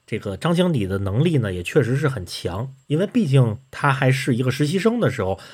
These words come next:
刚进公司的时候就在李副总的手下，那是李副总手把手带出来的人。而且现在张经理这个部门，他的这个业务线，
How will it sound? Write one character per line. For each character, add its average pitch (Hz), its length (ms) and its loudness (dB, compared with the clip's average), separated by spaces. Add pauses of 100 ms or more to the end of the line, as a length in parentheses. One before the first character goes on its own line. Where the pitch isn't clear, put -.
(140)
刚 254 220 0
进 180 180 2
公 113 160 0
司 123 140 -4
的 113 120 4
时 95 140 -4
候 95 200 2 (200)
就 185 180 8
在 151 180 6
李 117 200 2
副 202 180 4
总 110 160 0
的 131 80 4
手 101 220 -4
下， - 320 -4 (160)
那 226 100 2
是 214 120 0
李 127 160 0
副 180 180 2
总 117 180 2
手 160 280 2
把 233 220 0
手 87 200 -6
带 160 220 0
出 - 120 -6
来 104 80 -4
的 104 140 -6
人。 95 220 -8 (920)
而 175 120 8
且 165 120 8
现 180 160 2
在 175 200 6
张 160 160 2
经 170 120 4
理 120 120 4
这 127 80 0
个 127 80 4
部 135 160 2
门， 113 320 4
他 151 200 -2
的 147 80 2
这 127 120 4
个 127 80 6
业 131 100 8
务 123 160 6
线， 131 280 2